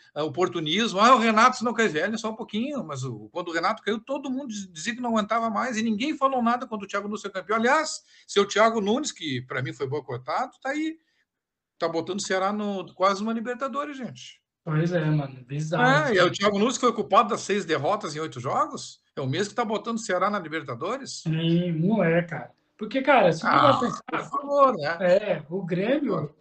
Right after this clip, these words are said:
Speaker 2: ele, é, eu como, né, não sou gremista,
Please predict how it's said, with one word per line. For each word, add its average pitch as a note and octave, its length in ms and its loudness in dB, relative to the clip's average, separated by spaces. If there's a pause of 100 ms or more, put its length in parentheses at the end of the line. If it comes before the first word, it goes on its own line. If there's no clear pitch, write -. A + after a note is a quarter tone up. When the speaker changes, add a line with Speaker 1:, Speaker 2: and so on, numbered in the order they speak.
Speaker 2:
ele, C4 680 0 (640)
é, F#3 320 6 (140)
eu G#3 240 0
como, A3 260 -2 (280)
né, F3 340 0
não E3 220 -2
sou G3+ 180 -2
gremista, G#3+ 720 0